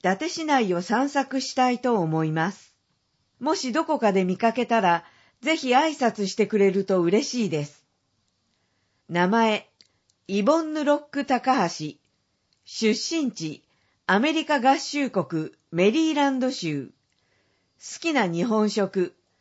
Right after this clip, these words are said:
すき焼き。どう呼んでほしいか、高橋かイボンヌ。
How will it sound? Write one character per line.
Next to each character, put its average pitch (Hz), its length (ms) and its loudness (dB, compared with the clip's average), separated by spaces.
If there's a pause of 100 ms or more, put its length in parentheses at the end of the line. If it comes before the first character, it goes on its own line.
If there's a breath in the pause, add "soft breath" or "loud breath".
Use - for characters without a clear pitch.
(180)
す - 220 -16
き 240 140 -2
焼 220 480 0
き。 - 20 -20 (760)
ど 302 280 0
う 233 40 4
呼 208 220 4
ん 254 80 -2
で 254 120 2
ほ 247 140 -2
し 233 260 -2
い 208 40 -12
か、 - 260 -2 (640)
高 220 300 0 (160)
橋 - 160 -12
か 165 300 0 (100)
イ 175 140 -2
ボ 247 180 4
ン 170 140 -2
ヌ。 139 180 -8